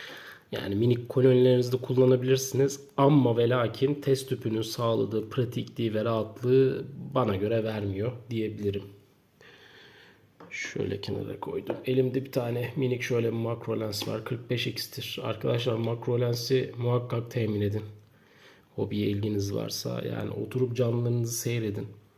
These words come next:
Bu demek değil ki kraliçeyi oturup seyredin. Hayır yani gelişmiş bir koloniniz olduğu zaman, işçi sayınız arttığı zaman oturup seyredin koloniyi.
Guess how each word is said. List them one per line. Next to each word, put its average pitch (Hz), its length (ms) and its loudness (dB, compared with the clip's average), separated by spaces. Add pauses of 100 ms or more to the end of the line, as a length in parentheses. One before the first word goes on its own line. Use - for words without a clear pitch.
(640)
Bu 123 120 2
demek 131 380 6
değil 123 140 2
ki 127 220 -2
kraliçeyi 127 480 4
oturup 107 340 -2
seyredin. 110 480 -6 (100)
Hayır 127 220 -4
yani 98 260 -4
gelişmiş 117 560 -2
bir 120 100 -2
koloniniz 120 460 0
olduğu 113 300 0
zaman, 104 200 -4 (220)
işçi - 200 -6
sayınız 117 360 -4
arttığı 110 340 -6
zaman 107 280 -6 (1080)
oturup 165 280 4
seyredin 147 460 10
koloniyi. 104 500 4